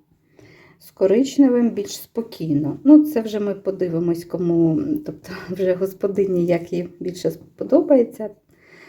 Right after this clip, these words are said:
е, так і буде. Це вже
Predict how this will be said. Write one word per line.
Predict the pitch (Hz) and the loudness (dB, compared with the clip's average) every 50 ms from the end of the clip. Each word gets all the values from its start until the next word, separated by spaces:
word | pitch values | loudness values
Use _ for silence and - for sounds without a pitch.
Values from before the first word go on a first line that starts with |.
| - - - - - _ _ - 170 | -20 -20 -20 -20 -20 _ _ -8 -6
е, | 180 196 190 190 185 190 190 175 - - - | -4 -2 0 0 0 0 -2 -2 -4 -8 -6
так | - 190 196 196 - - - - - - | -6 -6 -6 -6 -10 -16 -20 -20 -12 -8
і | 196 | -8
буде. | 190 190 185 185 175 151 - 151 151 151 - - - - - - - _ _ _ _ _ _ _ _ _ _ _ | -8 -8 -8 -6 -4 -2 -2 0 -2 -2 -4 -10 -18 -20 -20 -20 -20 _ _ _ _ _ _ _ _ _ _ _
Це | - - 330 339 | -2 2 4 4
вже | 311 269 - - 240 240 233 233 226 220 214 | 4 4 4 4 2 4 4 4 2 0 -2